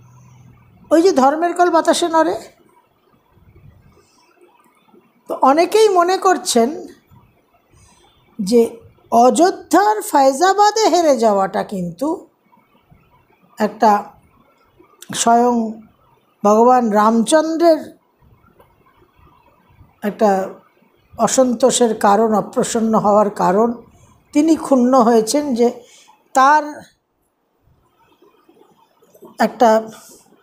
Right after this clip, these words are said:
জন্মভূমিতে যারা, যাদের এতটা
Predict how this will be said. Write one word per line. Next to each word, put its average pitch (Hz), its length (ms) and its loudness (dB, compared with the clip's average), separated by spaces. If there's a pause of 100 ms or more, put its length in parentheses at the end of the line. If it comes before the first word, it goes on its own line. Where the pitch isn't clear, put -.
(600)
জন্মভূমিতে 240 920 0
যারা, 233 340 2 (320)
যাদের 214 440 0 (1800)
এতটা 320 580 2